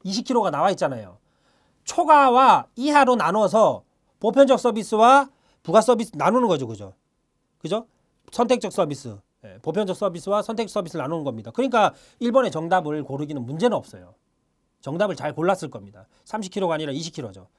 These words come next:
그러니까 정답 찾는 데는 문제 없고요. 일, 이 번은 그래서 같은 걸로 가는 겁니다. 이십 킬로를 기준으로.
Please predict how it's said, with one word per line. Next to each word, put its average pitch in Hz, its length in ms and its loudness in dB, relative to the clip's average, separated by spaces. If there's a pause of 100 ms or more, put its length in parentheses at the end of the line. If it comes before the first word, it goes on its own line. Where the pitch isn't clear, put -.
(320)
그러니까 240 180 -2
정답 240 320 2
찾는 254 240 -4
데는 220 160 0
문제 196 180 0
없고요. 208 420 0
일, 226 180 -4
이 220 100 -4
번은 190 200 -2
그래서 160 200 -8
같은 156 260 -6
걸로 190 160 -4
가는 151 160 -6
겁니다. 135 260 -8
이십 147 200 -14
킬로를 165 240 -8
기준으로. 156 520 -6